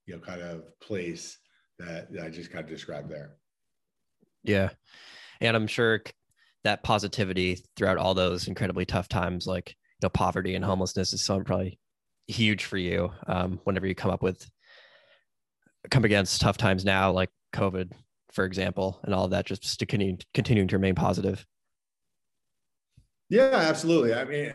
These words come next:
Speaker 1: I, I think those, those, uh, lessons early on and have carried over, um, I know, like, you just find out as a, as a young kid what, what,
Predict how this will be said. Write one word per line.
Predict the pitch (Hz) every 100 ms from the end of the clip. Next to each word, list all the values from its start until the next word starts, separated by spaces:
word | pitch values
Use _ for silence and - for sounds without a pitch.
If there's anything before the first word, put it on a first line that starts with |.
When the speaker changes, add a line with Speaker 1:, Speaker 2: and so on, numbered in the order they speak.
| -
Speaker 1:
I, | 117 - 143
I |
think | 147 160 143 110 - _ _ _ _ _ _ _ _ _ _ _ _ _ _ _ _ _ -
those, | 156 127 113
those, | 139 151 135
uh, | 131
lessons | 127 135 135 139 156 185 160 -
early | 143 139 139
on | 127 123 120 117 113 113 110 _
and | 120 107 107 104 104
have | 107 104
carried | 139 131 127 123 120 107 -
over, | 127 123 110 127 156 165 147 - 123
um, | 107 101 101 104 107 - _ _ -
I | 135
know, | 147 147 139 123 - -
like, | 131 113
you | 127
just | 127 123
find | 139 135 123
out | 120 123 120
as | 104
a, | 107 104
as | 107
a |
young | 113 113 107
kid | 104 117 104
what, | 98 98 -
what, | 101 92